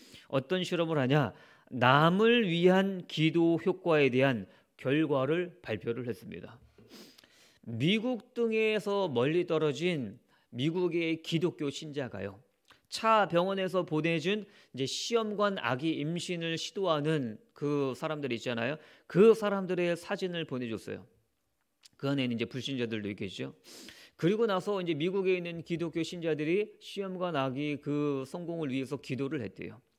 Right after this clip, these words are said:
그러니까 어떤 결과가 나왔냐? 성공률이 보통 이십육 퍼센트인데 오십 퍼센트로 거의 두 배 가까이 높아졌다라는 이제 결과를 내놨습니다.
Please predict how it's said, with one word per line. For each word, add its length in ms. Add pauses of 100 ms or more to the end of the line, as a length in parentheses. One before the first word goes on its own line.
(420)
그러니까 460
어떤 300
결과가 360
나왔냐? 480
성공률이 680
보통 280
이십육 440
퍼센트인데 760 (400)
오십 480
퍼센트로 640 (160)
거의 220
두 200
배 200
가까이 580 (120)
높아졌다라는 1000
이제 140
결과를 460
내놨습니다. 680